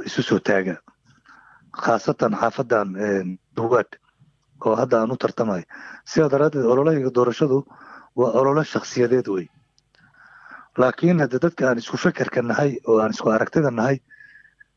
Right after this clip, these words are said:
waxay kugu caawin karaan dhiirigelin iyo inay ku dhahaan, "Hore u soco," oo moraal ahaan ay kugu support garayaan.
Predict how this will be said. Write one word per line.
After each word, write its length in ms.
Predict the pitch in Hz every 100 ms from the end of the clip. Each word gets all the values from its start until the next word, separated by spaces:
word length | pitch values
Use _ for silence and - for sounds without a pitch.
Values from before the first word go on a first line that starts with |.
| _
waxay 240 | 127 127
kugu 200 | - 151
caawin 320 | 156 151 151 143
karaan 380 | 139 143 143 113 -
dhiirigelin 640 | 127 117 113 131 151 139
iyo 560 | 107 107 107 101 95 87 - - - _ _ _ _ _ _ 139
inay 160 | 143
ku 140 | - 127
dhahaan, 260 | 120 139
"Hore 200 | 117 135 143
u 40 |
soco," 400 | - 131 143 117 _ _ - - - _ -
oo 160 | 123
moraal 400 | 123 131 139 139
ahaan 240 | 127 156 147
ay 80 | 117
kugu 200 | - 139
support 320 | 131 117 113
garayaan. 380 | 123 123 117